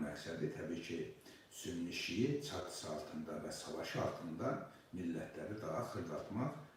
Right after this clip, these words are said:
xırdatdıqca daha kolay yönətməkdən gedir. İran fars faşizmi də görürsünüz ki, yetmiş doqquzuncu ildən, e, e, dini bir, e, rol alandan sonra,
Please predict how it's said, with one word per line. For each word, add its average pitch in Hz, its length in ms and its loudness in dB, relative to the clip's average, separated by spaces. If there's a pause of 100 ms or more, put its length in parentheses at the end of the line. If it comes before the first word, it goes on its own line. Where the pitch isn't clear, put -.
(100)
xırdatdıqca - 800 0
daha - 300 2
kolay - 260 -2 (140)
yönətməkdən - 640 -4
gedir. - 300 -4 (1080)
İran 151 280 12
fars 170 240 6
faşizmi 135 560 8
də 113 160 6
görürsünüz 95 600 0
ki, 113 140 4 (760)
yetmiş 110 380 6
doqquzuncu 180 560 6
ildən, 135 400 8 (300)
e, 98 80 4 (1200)
e, 87 280 0
dini 123 300 12
bir, - 140 6 (500)
e, 80 40 -2 (880)
rol 113 180 10 (100)
alandan 76 360 0
sonra, 180 640 4